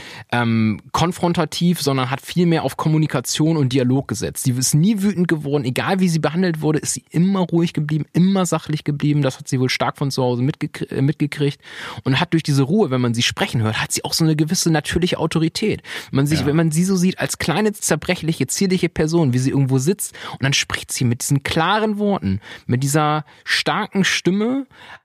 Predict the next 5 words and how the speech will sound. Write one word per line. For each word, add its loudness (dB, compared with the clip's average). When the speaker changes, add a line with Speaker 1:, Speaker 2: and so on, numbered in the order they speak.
Speaker 1:
ähm, 0
ohne 2
Wut, 0
ohne, 0
ja, 0